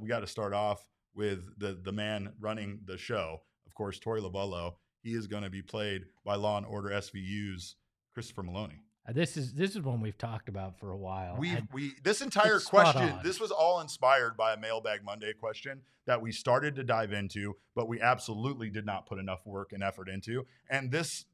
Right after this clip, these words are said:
Speaker 1: this right here proves it, because look at this. N-, we nailed the casting on
Speaker 2: Just
Speaker 1: this.
Speaker 2: put the hat on
Speaker 1: Just put
Speaker 2: Christopher
Speaker 1: the hat
Speaker 2: Maloney,
Speaker 1: on.
Speaker 2: and he is Tori Lovello.
Speaker 1: They, it's, it's, it's, it's uncanny here.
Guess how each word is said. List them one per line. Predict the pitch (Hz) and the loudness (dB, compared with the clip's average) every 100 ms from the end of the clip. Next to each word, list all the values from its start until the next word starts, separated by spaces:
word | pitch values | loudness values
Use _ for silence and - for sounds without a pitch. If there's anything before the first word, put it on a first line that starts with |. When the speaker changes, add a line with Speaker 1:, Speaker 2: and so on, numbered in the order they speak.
| _ | _
Speaker 1:
this | 165 160 | 0 2
right | 165 151 | 4 4
here | 143 156 | 4 0
proves | 160 208 135 | 0 -2 -2
it, | 95 | -4
because | 110 139 135 120 | -2 0 0 0
look | 151 202 - _ _ _ _ - | 2 0 -2 _ _ _ _ 0
at | 143 135 | 2 4
this. | 135 131 | 0 0
N-, | 123 127 127 | -2 -4 -4
we | 127 185 | -2 0
nailed | 156 165 156 107 | 4 6 6 4
the | 107 | 2
casting | 113 87 - 87 | -4 -6 -6 -8
on | 87 | -4
Speaker 2:
Just | 185 | -2
Speaker 1:
this. | - | 2
Speaker 2:
put | 285 | 4
the | 240 | 4
hat | 180 226 240 | 4 4 2
on | 185 190 190 | 2 2 2
Speaker 1:
Just | - 214 | 4 6
put | 294 | 8
Speaker 2:
Christopher | 214 | 8
Speaker 1:
the | 202 | 10
hat | 277 - | 12 12
Speaker 2:
Maloney, | 202 185 | 10 6
Speaker 1:
on. | |
Speaker 2:
and | 165 185 | 4 6
he | 196 202 | 6 6
is | 196 | 4
Tori | - 185 170 | 4 4 6
Lovello. | 156 147 147 131 90 - | 4 2 2 2 -2 -6
Speaker 1:
They, | 151 | -4
it's, | 165 160 190 185 170 | -4 -6 -10 -10 -2
it's, | 165 - | -2 -2
it's, | 170 143 | -8 -8
it's | 139 131 123 - | -6 -4 -4 -4
uncanny | 127 127 123 113 90 80 _ | -4 -4 -4 -6 -6 -14 _
here. | 98 76 | -14 -14